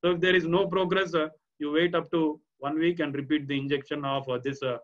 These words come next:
P G F two alpha and, uh, estrogen combination again to have the, uh, delivery of the mummified fetus. So this condition, the prognosis is very good. Most of the farmers, sometimes they ask, "Sir, what, sir, should I sell my animal?" Something like that.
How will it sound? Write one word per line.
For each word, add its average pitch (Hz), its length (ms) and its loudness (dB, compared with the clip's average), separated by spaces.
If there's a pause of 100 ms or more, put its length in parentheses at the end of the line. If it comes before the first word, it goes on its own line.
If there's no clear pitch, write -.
(300)
P 151 80 -14
G 143 140 -6
F 139 140 -2
two 139 140 -4
alpha 135 360 -4 (100)
and, 139 200 -2
uh, 123 100 -2 (420)
estrogen 127 440 -8
combination 123 580 -6
again 120 260 -4 (400)
to 127 80 -8
have 120 280 -2
the, 147 120 -2 (480)
uh, 120 380 -4 (120)
delivery 123 380 0
of 120 160 -2
the 160 60 0
mummified 139 520 -4
fetus. 113 380 -8 (340)
So 151 80 -6
this 180 220 -4
condition, 185 480 0
the 180 80 2
prognosis 170 680 0
is 160 180 0
very 151 200 2
good. 151 220 0 (400)
Most 151 200 -6
of 165 140 0
the 160 80 0
farmers, 151 440 -4
sometimes 147 380 -6
they 139 80 -4 (120)
ask, 139 140 -6
"Sir, 139 180 -4
what, 135 260 -6
sir, 135 360 -6
should 127 200 -8
I - 100 -6
sell 131 160 -6 (120)
my 123 60 -6 (140)
animal?" 127 360 -8
Something 120 300 -18
like 110 140 -20
that. 101 100 -20